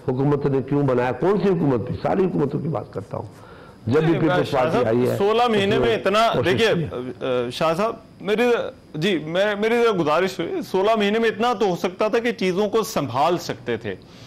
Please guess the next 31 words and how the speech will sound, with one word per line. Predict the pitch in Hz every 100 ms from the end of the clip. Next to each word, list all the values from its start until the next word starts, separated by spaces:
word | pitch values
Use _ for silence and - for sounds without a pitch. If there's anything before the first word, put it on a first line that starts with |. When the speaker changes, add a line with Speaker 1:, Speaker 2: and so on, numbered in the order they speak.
| - -
Speaker 2:
आपको | 185 -
लगता | 220 180 -
है | 554 269
ये | 196
काम | 233 226 220
हुआ | 151 107 156 196
है? | 175 233 233
क्योंकि, | - 190 180 208 202 175 - - - 165
अ, | 165 165 135
हुकूमत | 139 180 214
पर | 226 233
तनकीद | 202 175 220 240 165
बहुत | 220 240
है, | 180 139 113
अ, | - - 127 127 123 120 -
इस | 143
पर, | - 143 139
और | 156 131 - 131
बिलावल | 143 151 185
भुट्टो | 170 - 208
इसको | 190 - 202 190
खुद | 190 196 151
महंगाई | 131 135 131 160 208 208 -
लीग | 143 156 175 139
जो | 165
है |
वो | 156 151
करार | 147 127 123
दे | 107 113
रहे | 110
हैं, | 107